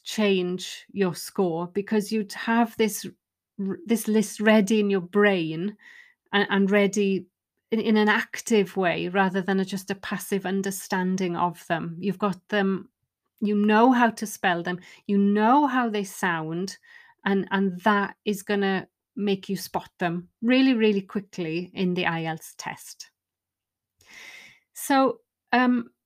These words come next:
if you would like to find that booklet, go to my website and the daily tips,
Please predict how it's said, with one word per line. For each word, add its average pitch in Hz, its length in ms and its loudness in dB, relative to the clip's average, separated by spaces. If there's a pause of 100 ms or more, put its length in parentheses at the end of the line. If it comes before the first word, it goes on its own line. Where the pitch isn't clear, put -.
(340)
if 262 200 2
you 311 80 2
would 269 160 0
like 302 320 6
to 277 120 -4
find 262 300 2
that - 200 0
booklet, 202 760 -4
go 240 240 2
to 240 240 -6
my 226 180 0
website 202 1000 -4 (160)
and 185 320 0
the 196 60 -2
daily 226 340 4
tips, - 720 -8